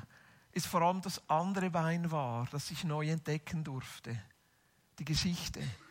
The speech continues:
die Theologie und wieso es sinnvoll ist, sein ganzes Leben diesem Jesus zu geben. Und auf der anderen Seite spüre ich durch die vielen Gespräche, die wir zum Beispiel haben in unserer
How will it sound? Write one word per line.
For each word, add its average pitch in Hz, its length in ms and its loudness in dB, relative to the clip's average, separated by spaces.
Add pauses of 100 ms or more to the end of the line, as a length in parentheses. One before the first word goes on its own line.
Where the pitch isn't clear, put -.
(220)
die 156 80 -8
Theologie 151 840 2 (400)
und 147 180 -2
wieso 165 420 2
es - 380 2 (1300)
sinnvoll 160 800 2
ist, - 500 -4 (760)
sein 139 220 -2
ganzes 143 460 -2
Leben 131 520 -4 (320)
diesem 139 240 -4
Jesus 127 460 -2
zu 131 100 -2
geben. 123 460 -8 (1600)
Und 180 140 6
auf 190 140 8
der 196 100 6
anderen 226 280 6
Seite 202 340 6
spüre 214 420 0
ich - 300 -4 (1200)
durch 160 200 -4
die 165 100 0
vielen 180 300 2
Gespräche, 180 760 2
die 165 120 -4
wir 156 140 0
zum 156 160 -4
Beispiel 151 420 2
haben 151 300 2
in 151 140 0
unserer 143 340 0